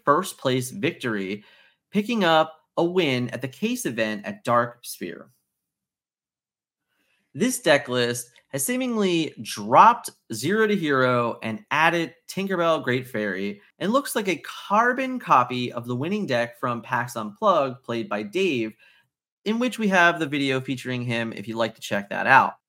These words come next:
Now, this deck is, no shockingly, been successful this weekend,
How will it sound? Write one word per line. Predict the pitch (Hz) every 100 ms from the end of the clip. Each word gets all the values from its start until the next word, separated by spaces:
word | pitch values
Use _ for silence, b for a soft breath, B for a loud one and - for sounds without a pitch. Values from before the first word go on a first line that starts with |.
| -
Now, | 160
this | 214
deck | 208 208 196 196 -
is, | 143 151 151 147 131 123 _ _
no | 113 117 165 220
shockingly, | 202 175 175 165 147 135 127 120
been | 101 151 175
successful | 170 127 - 208 - 139
this | 113 -
weekend, | 117 107 107 107 131